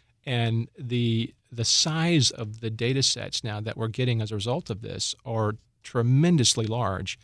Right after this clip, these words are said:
Uh, and it's very challenging. It's very challenging both for the attorneys to parse and get through that data and understanding what's meaningful, as well as, uh, the I T support folks to host that information and to make it accessible,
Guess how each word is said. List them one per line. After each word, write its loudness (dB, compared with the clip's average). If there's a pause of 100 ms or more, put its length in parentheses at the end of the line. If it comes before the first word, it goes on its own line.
(420)
Uh, -6
and 0
it's 2
very 0
challenging. 0
It's -4
very 2
challenging 2
both 2
for -2
the 2
attorneys 0
to 0
parse -2
and 0
get -4
through -4
that -2
data 0
and -2
understanding -2
what's -6
meaningful, -2 (380)
as 4
well 6
as, 6
uh, 0 (100)
the 2 (120)
I 0
T -4
support -4
folks -2
to -2 (420)
host 2
that 4
information 2
and -2
to 2 (220)
make 2
it 2
accessible, 0